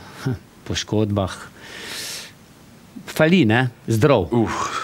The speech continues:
Speaker 2: Erazem bi pa seveda, to, to je bila pa druga pesem, potem bi lahko že bolj optimistično govorili o barvi kolajne, če bi bil Erazem takšen,
Speaker 1: Mhm.
Speaker 2: kot je bil.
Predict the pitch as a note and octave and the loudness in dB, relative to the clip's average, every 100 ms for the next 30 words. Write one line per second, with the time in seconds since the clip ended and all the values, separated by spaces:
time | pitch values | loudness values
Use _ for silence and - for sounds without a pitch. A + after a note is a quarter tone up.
0 | G2 F2 - F#2+ F#2+ F#2+ F#2+ F2+ G2 F#2+ | -6 -6 -4 0 0 0 -2 -2 -4 -4
1 | - G2 F#2+ F2+ - G2 F#2+ G2 G2+ G2 | -2 0 0 -2 -4 -4 -2 0 0 0
2 | G2 G#2+ A2+ A#2+ A#2+ - E2 - G2 G2 | 0 0 0 0 -2 -2 -6 -4 -2 -2
3 | F#2+ F#2+ - G#2 F#2+ G2+ G#2 G2 - G2+ | 0 0 -2 -2 0 0 2 0 -2 -2
4 | G#2 G2 - F#2+ G2+ G#2+ G2 F#2 A2+ A#2 | -2 -4 -4 -2 0 2 0 2 2 2
5 | - A2 A#2+ A2 G2 G2+ G2 F#2+ G2 G2+ | 0 2 2 0 -2 -2 -2 0 2 2
6 | G2+ G2 G2 G#2+ A#2 F#2 - E2+ G2 | 0 0 -2 -2 -2 -4 -4 -4 -2